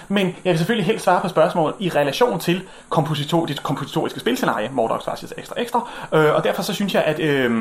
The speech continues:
mm, at, øh, at jeg vil ikke, jeg vil ikke opfordre lidt til, at man ligesom gør det, øh, at stille spørgsmål til det, men altså, det er velkommen til at stille. Jeg vil svare på alle spørgsmål, så langt, så godt. I et vist tidsforløb, og så efter det, så vil jeg selvfølgelig, vi kan ikke blive ved for evigt, men, øh, lad os køre et stykke tid og se, hvor længe den kører.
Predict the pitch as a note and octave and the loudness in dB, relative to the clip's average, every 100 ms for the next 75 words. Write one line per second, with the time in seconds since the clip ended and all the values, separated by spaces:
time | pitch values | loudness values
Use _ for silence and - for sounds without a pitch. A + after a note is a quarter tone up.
0 | A2 - - - - D#3 D#3 C#3+ C#3 - | -2 -8 -20 -20 -6 -2 0 0 -4 -6
1 | - - C#3+ A2+ - D3 D3 C3 A2+ G#2+ | -12 -8 -6 -4 -6 -4 -4 -2 -4 -6
2 | G3 F3+ A2 G#3 G#4+ G4 - - D#3+ A#2 | -4 -4 -6 -6 -2 0 2 2 2 0
3 | C3 D3 A#2+ B2+ A#2 A#2+ C#3+ C3 F2 A#2 | -2 -2 -2 0 -2 -2 2 2 2 -2
4 | - - - D3 B2+ C3 - B2 - A#2 | -8 -18 -6 -2 0 -2 -2 -2 2 0
5 | - A#2+ A#2+ C3 D#3+ C3 C3+ A#2+ A#2 - | 0 -4 -2 -2 0 -2 0 0 0 -2
6 | A3+ G#3 F3+ F3+ C4 C4 G3+ - - - | -4 -4 -4 -4 -6 -2 -2 -2 -6 -6
7 | - - - - - - - - - A#2+ | -10 -6 -6 -4 -8 -10 -18 -20 -8 -6
8 | F#2 - - - - - - - A#3 - | -6 -10 -20 -20 -20 -8 -2 2 0 -2
9 | - - - - - D#3 D3+ F3+ - C4 | -18 -20 -20 -20 -6 0 0 2 2 2
10 | G#3+ F#3+ F#3 - E3+ D3 C#3+ C#3+ C3+ D#3 | 4 2 -2 -8 -4 -2 -2 -4 -4 -4
11 | C#3 A#2 - A#2 B2 A#2+ - - B2+ F#3+ | -2 -4 -4 -6 -6 -10 -14 -4 -2 0
12 | E3 C#3 C3+ F2+ A2 B2 A#2 G#2+ G#1 - | -2 -2 -2 -4 -6 -4 -4 -2 -4 -6
13 | - - - - C#3+ D#3+ C4 - F3 F3+ | -10 -16 -20 -6 -4 0 -2 -2 -6 -8
14 | - D#3+ - D3+ A#2 B2 C3 A2 | -8 -8 -8 -6 -4 -4 -6 -6